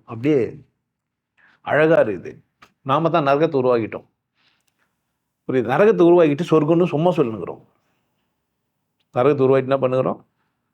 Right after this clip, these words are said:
கம்ஃபர்டபுளா இருக்குதுன்னாக்கா, நீ என்ன பண்ணீங்கன்னா, அப்பப்போ நரகத்துக்கும் போயிட்டு வா, தப்பு கிடையாது. இப்பெல்லாம் நீ நரகத்துல இருக்கிற, சச்சங்க நரகம், நீங்க நினைச்சுக்காதீங்க சொர்க்கம்ன்ட்டு.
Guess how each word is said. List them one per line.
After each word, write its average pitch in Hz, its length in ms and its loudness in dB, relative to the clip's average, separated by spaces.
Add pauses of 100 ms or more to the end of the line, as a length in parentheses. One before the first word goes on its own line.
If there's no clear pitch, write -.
(500)
கம்ஃபர்டபுளா 233 460 4
இருக்குதுன்னாக்கா, 180 420 4
நீ 165 80 2
என்ன 156 180 0
பண்ணீங்கன்னா, 143 440 -2
அப்பப்போ 147 220 -2
நரகத்துக்கும் 139 460 0
போயிட்டு 113 220 0
வா, 101 80 2
தப்பு 104 280 -4
கிடையாது. 80 300 -8 (260)
இப்பெல்லாம் 156 260 0
நீ 147 120 -2
நரகத்துல 143 360 2
இருக்கிற, 113 320 -2 (180)
சச்சங்க 170 320 0
நரகம், 143 380 0
நீங்க 120 240 -4
நினைச்சுக்காதீங்க 135 360 -4
சொர்க்கம்ன்ட்டு. 127 640 -6